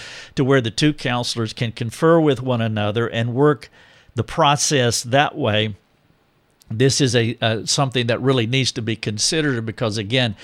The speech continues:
if you put the, I mean, just think about putting a victim in the room with the person who is abusing them and then trying to get the victim to open up and be honest and be vulnerable.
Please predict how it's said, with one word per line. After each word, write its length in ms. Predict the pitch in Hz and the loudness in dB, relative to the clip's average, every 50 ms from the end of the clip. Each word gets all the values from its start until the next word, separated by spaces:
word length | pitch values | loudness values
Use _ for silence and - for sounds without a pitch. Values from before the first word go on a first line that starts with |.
| - - - - - - - | -18 -20 -18 -20 -20 -12 -6
if 160 | - 120 - 131 | -4 -2 0 0
you 120 | 127 120 | 0 -2
put 440 | - - 151 151 147 139 - - - | 0 2 4 4 4 4 0 -4 -6
the, 320 | 139 131 117 113 - - | -4 -4 -4 -4 -4 -4
I 40 | 127 | -2
mean, 140 | 135 143 143 | -2 -2 -2
just 140 | 165 - - | -2 -2 -4
think 140 | - 208 | -6 -4
about 180 | 226 220 - 113 | -2 -2 -2 0
putting 300 | - 151 131 131 120 113 | 0 0 2 2 0 0
a 80 | 107 107 | -2 -4
victim 600 | 98 107 131 131 - - - 104 101 98 101 - | -2 0 -2 -2 -2 -4 -6 -6 -6 -6 -8 -4
in 240 | - 143 151 156 147 | 0 0 2 2 2
the 100 | 131 123 | 2 2
room 560 | 110 113 127 135 143 135 117 101 98 101 107 - | 2 2 2 4 4 4 2 0 -2 -4 -6 -6
with 480 | - 135 131 139 135 123 123 - - | -2 2 4 4 4 2 0 -6 -6
the 80 | 110 117 | -6 -4
person 520 | - - 139 139 120 - - 117 107 104 | -2 2 2 2 2 0 -2 -2 -4 -2
who 240 | 107 123 131 123 120 | -2 -2 -2 -2 -2
is 200 | 120 113 117 139 - | -2 -2 -4 -4 -2
abusing 680 | 123 117 107 123 135 131 131 120 - 143 127 117 113 - | -2 -2 0 2 2 2 2 2 2 0 0 -2 -2 -6
them 580 | - 143 120 113 120 135 131 117 110 110 113 - | -6 -6 -2 0 2 2 2 2 2 0 -2 -2
and 180 | - 127 123 123 | -2 0 0 2
then 200 | 135 131 110 110 | 2 2 0 0
trying 540 | - - - - 147 147 156 151 139 135 113 | -4 -6 -4 -2 -2 0 0 0 0 -2 -2
to 120 | - 117 | -4 -4
get 260 | 104 120 131 120 - | 0 0 0 0 -2
the 60 | - 101 | -4 -4
victim 460 | 95 127 143 135 139 - - 117 110 | 0 0 0 0 0 -4 -4 -4 -4
to 180 | - 120 - | -6 -4 0
open 340 | 120 127 127 - 127 117 120 | 2 2 2 0 -2 -2 0
up 220 | 123 120 117 120 123 | 0 0 0 -2 -4
and 140 | 110 104 | -6 -4
be 120 | 107 113 107 | -4 -4 -2
honest 480 | 87 113 123 131 131 120 107 98 - 123 | 0 0 2 2 2 0 -2 -4 -4 -6
and 80 | 113 | -4
be 100 | 113 113 | -4 -4
vulnerable. 600 | 107 98 120 123 131 131 131 117 104 107 95 85 | -4 -2 -2 -2 0 -2 -2 -2 -2 -2 -4 -4